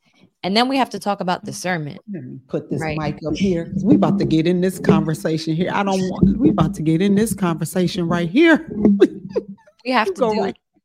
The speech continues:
Speaker 1: additional filters. And listen, discernment is a thing. You better pray for the gift of discernment. If you don't have the gift of discernment, you better pray for it for the season that you need it, 'cause the Bible says that we can pray for the gifts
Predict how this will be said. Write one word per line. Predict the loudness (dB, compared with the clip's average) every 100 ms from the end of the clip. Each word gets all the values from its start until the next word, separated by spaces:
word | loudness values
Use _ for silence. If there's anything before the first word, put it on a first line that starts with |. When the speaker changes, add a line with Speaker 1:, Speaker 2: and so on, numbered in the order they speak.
| -16 -12 -6
Speaker 1:
additional | -6 -6 -10 -8 -10
filters. | -8 -8 -8 -12 -12 -14 -20 _ _ _
And | -4 -4 -4 -6 -12 _ _ _ _ _ _ _
listen, | -6 -6 -4 -6 -6 -10 _ _ _ -20 -16 -8
discernment | -6 -2 0 0 -2
is | -4
a |
thing. | -6 -6 -6 -6 -8 _ _
You | -2
better | 4 4
pray | 4 2 2
for | 0 -6
the |
gift | -4 -4 -4
of |
discernment. | -8 -6 -6 -4
If | -4
you |
don't | -2
have | 0 -2
the |
gift | -4 -6 -8
of | -10
discernment, | -6 -4 -4 -4
you |
better | -4 -2 -4
pray | -2 -4
for | -4 -10
it | -10
for | -10
the | -10
season | -10 -8 -8 -6
that | -8 -8 -10
you |
need | -8 -8
it, | -8 -10 _ _ -12
'cause | -4
the |
Bible | 0 0 0
says | -6 -6
that | -4
we | -6
can | -8 -8
pray | -8
for | -8
the | -10
gifts | -8 -8 -10 -18